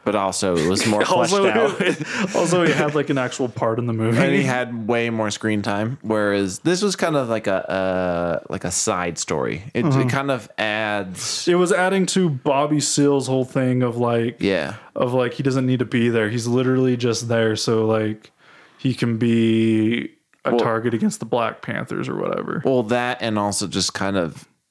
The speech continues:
Speaker 1: as seen as, like, adding dirt to
Speaker 2: Yeah.
Speaker 1: the Chicago Seven and everything, like, as they kind of bring up in the movie.
Speaker 2: Yep.
Speaker 1: To kind of, as I think he puts it, scare the jury.
Speaker 2: Yep. He's there to scare the jury.
Speaker 1: Well, I mean, they did have the, the people,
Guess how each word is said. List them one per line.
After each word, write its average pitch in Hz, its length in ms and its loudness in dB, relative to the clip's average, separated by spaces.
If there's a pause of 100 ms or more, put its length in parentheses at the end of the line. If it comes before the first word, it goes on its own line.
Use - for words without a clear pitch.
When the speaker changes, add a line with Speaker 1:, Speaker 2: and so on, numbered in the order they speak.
(640)
Speaker 1:
as 95 180 -2
seen 98 380 0
as, 87 240 -2
like, 82 260 -2 (160)
adding 90 440 -4
dirt 85 420 -4
to 90 120 2
Speaker 2:
Yeah. 147 80 6
Speaker 1:
the 151 60 2
Chicago 76 520 -4
Seven 50 360 -4
and 50 160 -6
everything, - 520 -6 (240)
like, 101 160 -2
as 98 120 0
they 95 120 0
kind 90 180 -4
of 85 100 -2
bring 85 220 -4
up 76 140 -6
in 82 120 -10
the 55 60 -6
movie. 55 360 -4
Speaker 2:
Yep. 165 200 0 (380)
Speaker 1:
To - 100 -2
kind 113 180 -2
of, 85 160 -4 (320)
as 104 220 0
I 104 120 -2
think 135 200 -4
he 120 120 0
puts 110 220 -2
it, 101 140 0
scare 95 460 0
the 92 100 0
jury. 82 440 0
Speaker 2:
Yep. 180 280 0 (460)
He's 147 200 2
there 143 160 2
to 139 80 -4
scare 139 260 0
the 139 80 0
jury. 120 400 -2 (100)
Speaker 1:
Well, 151 140 4
I 143 80 2
mean, 147 220 2
they 139 160 2
did 127 260 0
have 131 380 -4
the, 110 280 2
the 87 120 -4
people, 110 640 0